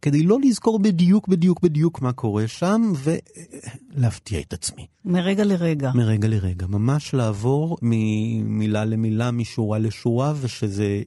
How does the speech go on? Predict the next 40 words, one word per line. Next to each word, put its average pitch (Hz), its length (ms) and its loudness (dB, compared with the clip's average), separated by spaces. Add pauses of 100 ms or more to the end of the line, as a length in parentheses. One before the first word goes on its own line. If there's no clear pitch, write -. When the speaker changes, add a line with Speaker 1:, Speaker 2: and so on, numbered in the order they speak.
Speaker 1:
ייברא 110 440 0
וייווצר 107 500 -4
תוך - 180 -14
כדי. 175 100 -4
Speaker 2:
זה 160 260 2
ממש 180 420 2
להלך 190 440 2
בערפל, 170 880 0 (300)
בזהירות, 160 720 2
אבל 160 320 2
באמת 165 500 0 (160)
כל 196 240 0
הזמן 190 320 2
ישנה 175 440 2
את - 120 -2
הכמיהה 180 600 2
או 185 100 4
השאיפה 170 500 -2
הזו, 180 460 0
הברורה 160 460 2
להגיע 190 380 2
אל 185 80 4
מה 175 140 2
שאנחנו 170 600 0
קוראים 185 380 0
לו 185 120 2
נאמנות, 190 1000 2 (500)
ומה 170 440 4
המחיר. 208 480 2
אז 151 160 2
הזכרת 202 640 0
קודם, 175 600 2
אה, 156 220 4
באמת 160 380 0
את - 100 -4
הבגידות 151 460 0
הקטנות, 202 600 0
ואת 165 280 0
המתח, 180 1080 0
אה, 156 340 2